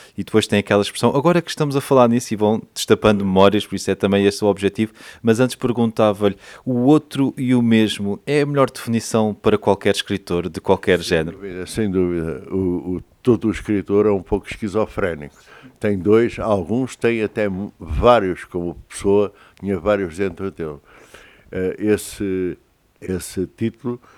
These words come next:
Speaker 2: eh, foi difícil de encontrar, eh, portanto, era As Memórias do Universitário, alguém que, eh, tinha acabado o curso e começou a escrever, eu já,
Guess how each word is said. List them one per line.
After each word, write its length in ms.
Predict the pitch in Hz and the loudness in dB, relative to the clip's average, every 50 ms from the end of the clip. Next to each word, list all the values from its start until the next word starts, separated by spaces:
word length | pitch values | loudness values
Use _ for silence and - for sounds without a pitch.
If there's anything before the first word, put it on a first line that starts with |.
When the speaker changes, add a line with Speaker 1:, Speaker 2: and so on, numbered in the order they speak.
| - _ _ _ _ - | -20 _ _ _ _ -10
Speaker 2:
eh, 100 | 95 92 | -10 -10
foi 360 | - _ - 104 101 95 92 | -10 _ 0 2 2 2 2
difícil 720 | 78 69 101 98 - - - 104 104 - - 117 110 107 95 | -2 -2 -4 -4 -4 -2 -4 -4 -4 -4 -4 -6 -6 -6 -4
de 140 | 95 101 | -4 -6
encontrar, 760 | 90 - - 95 90 80 - 92 90 90 95 101 104 - - _ - - | -6 -4 -6 -6 -6 -4 -4 -2 -2 -2 -2 -4 -6 -10 -12 _ -18 -14
eh, 140 | - 85 82 | -12 -12 -12
portanto, 360 | _ - - 87 80 - 95 | _ -8 -8 -8 -8 -6 -4
era 160 | 90 87 87 | -2 -2 -2
As 140 | 85 - - | -2 -4 -6
Memórias 440 | 92 92 92 92 87 82 87 78 78 | -8 -4 -4 -4 -2 -4 -6 -8 -6
do 140 | 95 107 104 | -4 -4 -2
Universitário, 800 | 95 90 85 - - - - 87 - - 90 85 85 - 110 110 _ _ _ _ _ _ _ - - - _ _ _ - | -2 -4 -6 -8 -10 -12 -12 -12 -10 -4 -4 -4 -4 -4 -10 -20 _ _ _ _ _ _ _ -20 -20 -20 _ _ _ -4
alguém 500 | 87 90 92 87 87 101 101 92 80 - | -4 -4 -4 -2 -2 -2 -2 -2 -4 -10
que, 540 | - - 92 87 85 82 80 78 78 76 - | -12 -8 -8 -6 -6 -6 -8 -10 -12 -12 -12
eh, 120 | - 82 - | -12 -14 -12
tinha 240 | - 98 101 95 | -8 -6 -6 -6
acabado 420 | 92 - 98 95 95 92 87 85 90 | -6 -6 -4 -2 0 0 0 0 -4
o 60 | 85 | -8
curso 520 | _ - 101 104 98 - - - 113 123 127 _ - _ - - - _ _ _ - | _ -4 -4 -4 -4 -6 -14 -16 -16 -16 -16 _ -20 _ -20 -20 -20 _ _ _ -12
e 120 | 85 87 | -12 -12
começou 440 | 82 _ 98 98 92 - - 104 98 | -10 _ -12 -12 -12 -8 -2 0 0
a 40 | 90 | 0
escrever, 640 | - - - 95 90 85 73 90 95 98 107 107 | -2 -6 -8 -6 -6 -6 -4 -2 -2 -2 -2 -2
eu 140 | 101 90 80 | -4 -6 -6
já, 320 | - - 87 82 78 76 | -4 -4 -4 -4 -4 -6